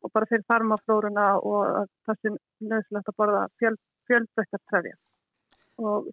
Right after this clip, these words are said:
það er náttúrulega kannski einn kostur með, með því að fara í,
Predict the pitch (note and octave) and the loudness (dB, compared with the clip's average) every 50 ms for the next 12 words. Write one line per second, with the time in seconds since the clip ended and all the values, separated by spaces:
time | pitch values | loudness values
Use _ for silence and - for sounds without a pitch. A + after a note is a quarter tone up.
0 | - - B3+ B3+ C4 B3+ A#3 A3 A3 - - A3 - - A3 - - - A3+ - | -2 2 2 4 4 2 2 2 -2 -4 -4 -4 -2 -2 -4 -2 -2 -2 -2 -2
1 | _ _ - - G#3 - _ _ - G#3 G3 A3 G#3+ G3+ - _ _ _ - G#3+ | _ _ -4 -4 -4 -4 _ _ -6 -4 -2 -2 -2 -4 -4 _ _ _ -8 -4
2 | G#3+ G#3+ G#3 G3+ - _ - G#3 G3+ - - G#3+ G3+ G3+ G#3 G#3 - - _ _ | -2 -2 -2 -4 -4 _ -4 -4 -4 0 0 0 2 2 2 2 0 0 _ _
3 | - A3 - _ - - A3+ A3 | -8 -8 -8 _ -6 -4 -4 -4